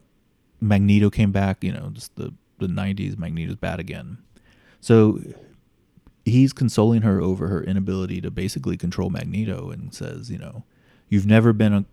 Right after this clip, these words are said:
you've never been comfortable with the idea that you're falli-, fallible." So I was just kinda reading it with that, that new Dawn of X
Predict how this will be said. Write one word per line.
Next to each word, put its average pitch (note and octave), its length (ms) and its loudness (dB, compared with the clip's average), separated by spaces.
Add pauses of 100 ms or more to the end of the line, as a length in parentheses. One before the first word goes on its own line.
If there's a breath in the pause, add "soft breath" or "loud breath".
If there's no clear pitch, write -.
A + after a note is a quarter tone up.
(200)
you've G#2+ 180 -4
never A2+ 200 0
been G#2+ 200 -4
comfortable G2 420 -6
with E2+ 140 -6
the F2+ 120 -6
idea F#2+ 300 -8
that E2 160 -14
you're - 120 -16
falli-, G#2 540 -4
fallible." A2+ 600 0 (1400 soft breath)
So - 120 0
I A#2 40 6
was A#2 80 4
just C#3 120 0
kinda B2 180 0
reading B2 340 0
it G2 120 -6
with F#2+ 140 -14
that, D#2+ 220 -16 (140)
that G2 140 -12
new G2+ 160 -6
Dawn G2 280 -6
of G2 100 -6
X - 420 -12